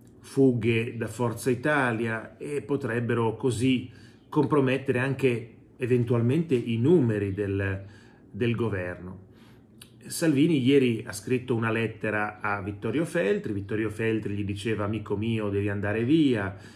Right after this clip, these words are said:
eh, ti umiliano in quel governo, che ci fai lì, torna a Milano." Ma Matteo Salvini ha risposto a Feltri con una lettera dicendo: "Guarda, io non posso lasciare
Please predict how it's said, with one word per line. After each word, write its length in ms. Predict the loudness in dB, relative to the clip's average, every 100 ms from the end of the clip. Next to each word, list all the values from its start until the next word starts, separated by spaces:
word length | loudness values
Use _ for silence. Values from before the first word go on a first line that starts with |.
| -20 -16
eh, 240 | -12 -12 -6
ti 160 | -2
umiliano 580 | 0 0 2 2 2 -2
in 100 | -4
quel 200 | -2 -2
governo, 640 | 0 0 2 2 0 -2
che 160 | -4 -4
ci 180 | -4 -8
fai 300 | -6 -2 0
lì, 280 | 4 2 2
torna 340 | -4 -4 -4
a 40 | -4
Milano." 920 | 0 0 0 0 0 -2 -2 -4 -8 -20 -20 -20 -4
Ma 200 | -4 -2
Matteo 300 | -4 2 2
Salvini 500 | 4 2 4 2 2
ha 220 | -2 -6 0
risposto 1000 | 0 0 2 2 2 0 -2 -2 -4 -12 -20 -20 -20 -20 -20 -20 -20 -20 -20 -20 -20 -20 -20 -20 -20 -10
a 100 | -8
Feltri 520 | 0 4 4 0 -6
con 160 | -2 -2
una 160 | 2
lettera 420 | 2 2 0 -2 -2
dicendo: 540 | -4 -2 0 0 0
"Guarda, 580 | 2 2 0 -4 -6 -10 -20 -20 -20 -20 -20 -20 -20 2
io 140 | 6 6
non 240 | 4 0
posso 340 | 0 -2 0
lasciare 640 | -2 -4 -2 0 0 -2